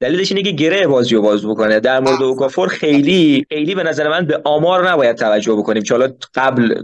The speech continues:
Speaker 1: چه آماری داشته و اینا، چون که ما یه بازیکنی رو جذب کردیم که قراره وقتی که بازیمون به مشکل خورد، گره افتاد داخل بازی، بیاد اون گره رو باز بکنه، بیاد اون یه گل سه امتیازیه رو بزنه. شاید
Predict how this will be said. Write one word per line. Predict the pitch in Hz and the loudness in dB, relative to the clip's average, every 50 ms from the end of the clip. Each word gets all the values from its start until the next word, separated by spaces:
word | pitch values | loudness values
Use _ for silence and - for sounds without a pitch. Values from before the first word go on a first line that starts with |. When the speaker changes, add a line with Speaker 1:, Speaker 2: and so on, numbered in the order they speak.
| - - | -6 -4
Speaker 1:
چه | - 139 | 0 0
آماری | 131 127 123 123 120 120 120 | 2 2 2 0 0 0 0
داشته | 117 120 120 120 - 135 | 0 0 -2 0 -2 -2
و | 123 120 | 0 0
اینا، | 120 117 131 139 160 180 190 196 196 - - - - _ _ - | 2 0 2 0 0 0 -2 -2 -6 -10 -20 -20 -20 _ _ -4
چون | - 175 | -2 0
که | 165 202 | 0 0
ما | 190 196 202 | 0 0 0
یه | 202 214 | 0 2
بازیکنی | 190 175 160 165 147 143 147 - 196 196 196 | 0 0 0 -2 -4 -4 -2 0 0 2 2
رو | 175 | 0
جذب | 143 147 139 131 127 - - | 0 2 2 0 0 -2 0
کردیم | - 127 120 120 113 120 123 123 120 | 0 0 2 2 0 0 -2 -2 0
که | 123 139 | -2 -2
قراره | 131 - 139 147 170 175 156 | -2 0 0 0 2 2 0
وقتی | 143 160 170 - - 180 143 | 0 -2 -4 -4 -6 -6 -4
که | - - 131 120 110 | 0 2 2 2 0
بازیمون | 104 - 127 123 123 123 120 147 147 135 123 113 | 0 0 2 2 2 0 0 0 0 0 -2 -2
به | 104 123 120 117 110 - 117 120 113 107 _ - | 0 0 0 0 0 -4 -6 -8 -8 -8 _ -2
مشکل | 120 123 123 - - 127 120 117 | -2 -2 -2 -4 -2 -2 -2 -2
خورد، | 117 - 139 151 151 - - - | 0 0 0 0 0 -4 -8 -4
گره | - 131 131 139 151 | -2 0 2 2 2
افتاد | 143 98 - - 127 123 117 | 0 0 0 -2 -4 -2 -2
داخل | 123 123 - 131 127 | -2 -2 0 0 0
بازی، | 120 127 127 127 131 165 | 2 2 0 2 2 0
بیاد | 147 165 180 175 | 2 2 2 4
اون | 180 175 | 4 4
گره | 151 147 151 165 | 2 2 2 2
رو | 170 | 2
باز | 156 151 143 131 127 | 2 2 0 0 0
بکنه، | - 104 - - 92 - - _ _ _ _ | -4 -6 -4 -4 -4 -6 -8 _ _ _ _
بیاد | - 156 180 185 180 | -4 -2 -2 0 0
اون | 196 180 | 0 2
یه | 165 160 156 | 2 2 2
گل | 180 208 214 | 2 2 0
سه | 202 - 185 | 0 0 0
امتیازیه | 165 160 156 156 160 156 151 135 151 170 175 | 0 0 0 2 2 2 2 2 2 2 2
رو | 175 180 | 2 2
بزنه. | 165 165 135 127 107 101 98 | 2 0 0 2 0 0 0
شاید | 95 - 147 151 151 | 0 0 0 0 0